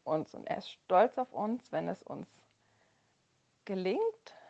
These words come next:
wenn wir Situationen verbessern und, ähm, ja, uns manches einfach auch immer leichter fällt mit der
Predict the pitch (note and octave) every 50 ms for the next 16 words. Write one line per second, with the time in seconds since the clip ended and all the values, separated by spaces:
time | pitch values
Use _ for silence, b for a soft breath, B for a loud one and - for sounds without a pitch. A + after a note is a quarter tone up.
0 | B B A3 G#3 G3 F#3 F#3 F3+ D#3+ D#3+ F3 D#3 - - F3 - - - - -
1 | - - E3+ F3+ F3 E3+ - - - - - G#3+ - B3 - - G#3+ G3+ G#3+ G#3
2 | G#3+ G#3+ _ _ _ _ _ _ _ b b b b b b b b b b b
3 | b b b b _ _ _ - G3 F#3+ F#3 F3+ F3+ F3+ - - - - F3 E3+
4 | E3+ E3+ F3 E3 E3 F3 F3+ _ _ _ _ _ _ _ _ _ _ _ - F3+
5 | F3+ E3+ E3 D#3+ D#3+ D#3+ - - - G3+ G#3 G#3 - - A3 G3+ - - - -
6 | G3 G#3+ - - A3 G#3 - - - - - _ _ _ _ _ _ _ _ _
7 | _ _ _ _ _ _ _ _ _ _ _ _ _ _ _ _ _ _ - G3+
8 | F#3 - - F#3+ F#3 F3+ F#3 F#3+ F#3 F3+ G3 B3 - - B3 B3 B3+ - - -
9 | G3 D3 D3 D#3+ E3+ D#3+ - - E3+ E3+ D#3+ - - D3+ D3 D#3+ E3 E3+ F3